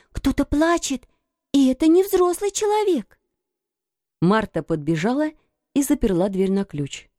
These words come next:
Только прежде чем она успела это сделать,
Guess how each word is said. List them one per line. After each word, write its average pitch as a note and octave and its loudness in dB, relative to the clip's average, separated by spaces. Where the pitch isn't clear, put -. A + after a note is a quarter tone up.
Только A#3+ 0
прежде A3+ -2
чем G#3 -2
она G#3 0
успела F3 -2
это D#3 -4
сделать, A#3+ -2